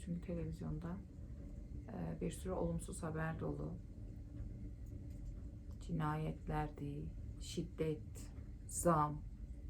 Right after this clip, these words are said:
geçinemezlik. O sıkıntılar sahiden bizi geriyor, hepimizi geriyor. Bu stresin bir kurbanıyız. O yüzden biz bu kaçamağı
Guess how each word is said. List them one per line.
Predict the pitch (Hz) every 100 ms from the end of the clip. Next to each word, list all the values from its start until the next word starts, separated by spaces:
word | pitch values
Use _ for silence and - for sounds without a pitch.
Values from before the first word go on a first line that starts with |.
| -
geçinemezlik. | 160 - 165 156 156 156 156 156 165 - - - 180
O |
sıkıntılar | - - 175 175 170 160 - - - - - - - - - - - - -
sahiden | - 170 156 156
bizi | 156 165
geriyor, | 165 156 156 143 143 -
hepimizi | - 170 156 151
geriyor. | - 156 151 147 - -
Bu | 160 156 - - - - -
stresin | - - 76 - - 180 - - - - - - -
bir | 160 - - - - - - - - - - -
kurbanıyız. | 156 151 151 147 147 156 - - - - - - - - - - - -
O | 196
yüzden | 170 165 165 170
biz | 185 185
bu | 180
kaçamağı | 175 175 175 160 147 147 165